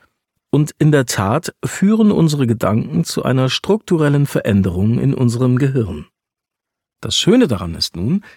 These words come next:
dass ein strukturell verändertes Gehirn seine Funktionen optimiert verrichten kann. Man kann sich das ein wenig wie eine Fensterscheibe vorstellen,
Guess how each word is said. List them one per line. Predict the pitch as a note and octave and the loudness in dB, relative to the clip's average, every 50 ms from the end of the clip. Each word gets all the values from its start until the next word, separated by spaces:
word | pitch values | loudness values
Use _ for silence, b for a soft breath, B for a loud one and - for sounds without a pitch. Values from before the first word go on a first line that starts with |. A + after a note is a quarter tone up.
| B B | B B
dass | - - - - | -14 -12 -8 -6
ein | - G#2+ G2+ F#2+ | -4 -4 -4 -4
strukturell | - - - F3+ A3+ A#3+ _ - A3+ G3+ F3 E3+ F3 F3 | -6 -6 -4 -4 -4 -4 _ -4 -2 0 2 2 0 0
verändertes | E3+ - D#3+ - D#3+ D3 D3 C#3 - C3+ A#2+ - | -2 -4 -6 -4 -4 -4 -4 -4 -4 -6 -6 -4
Gehirn | - G2+ E2+ - - F#2 F2+ B2 D#3+ F3 F3+ B B B B B | -4 -4 -4 -2 -4 -4 -2 0 0 0 -2 B B B B B
seine | - A#2+ C3 C3+ B2+ | 0 2 2 2 2
Funktionen | A#2+ - A2+ G#2+ G#2+ - - - - G#2+ G2+ G2+ G#2+ B2 C#3+ C#3+ - _ - | 0 0 0 0 0 0 -2 -2 0 0 2 2 2 2 0 -2 -4 _ -4
optimiert | E3 D#3 _ - - - F#2+ F#2 E2 D#2+ F2 G#2 - | -4 -4 _ -6 -4 -2 -2 0 -2 -2 -6 -8 -8
verrichten | - - D3 C#3+ D3 B2 - - - - - | -6 -4 -2 -2 -2 -4 -4 -6 -12 -12 -12
kann. | - - A#2+ - - - b b b b b b b b b b _ _ _ - | -12 -14 -14 -16 -18 -20 b b b b b b b b b b _ _ _ -2
Man | - B2 C3 B2+ | 0 0 0 0
kann | - - A3+ A3+ | 2 2 2 2
sich | G3+ G#3 G3 - | 2 0 0 0
das | - F#3+ F3+ - | -2 -2 -2 0
ein | F3+ F3 E3 E3 D3 | 0 2 2 2 4
wenig | D#3+ F#3+ G3+ G3 G3 F3+ - - - | 2 2 2 2 0 0 -4 -4 -4
wie | D#3 E3 E3 E3 - | -2 0 0 0 0
eine | - C#3 C#3+ D3 C#3 | 0 0 0 0 0
Fensterscheibe | - - E3+ E3 - - - E2 F2+ - - F2 F2 F#2+ F#2+ | -2 0 0 0 0 -2 -4 -6 -4 -4 -2 -2 -2 -2 -4
vorstellen, | - - G#2+ G#2 G#2 - - A#2+ A#2 B2+ C3 C3+ | -4 -2 -2 -2 -2 -2 0 0 2 2 2 0